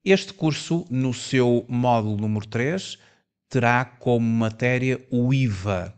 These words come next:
o Imposto sobre o Valor Acrescentado. O estudo do imposto e, muito particularmente, a prática com o preenchimento das declarações periódicas do iva.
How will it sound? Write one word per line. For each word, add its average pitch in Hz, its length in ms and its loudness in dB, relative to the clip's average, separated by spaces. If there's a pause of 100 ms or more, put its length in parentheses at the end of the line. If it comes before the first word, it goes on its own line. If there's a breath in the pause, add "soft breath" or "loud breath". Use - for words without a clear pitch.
o 113 160 -2
Imposto 113 400 -4
sobre 117 300 -2
o 107 40 -4
Valor 110 520 -2
Acrescentado. 104 1000 -6 (640 loud breath)
O 147 80 0
estudo 135 400 2
do 117 180 2
imposto 165 960 0 (200)
e, 127 100 -4
muito 127 280 -2
particularmente, 120 1120 -2
a 120 120 -2
prática 123 680 -4
com 120 280 -4
o 113 40 -2
preenchimento 117 920 -4
das 123 260 0
declarações 113 840 -4
periódicas 110 1000 0
do 104 220 0
iva. - 420 -10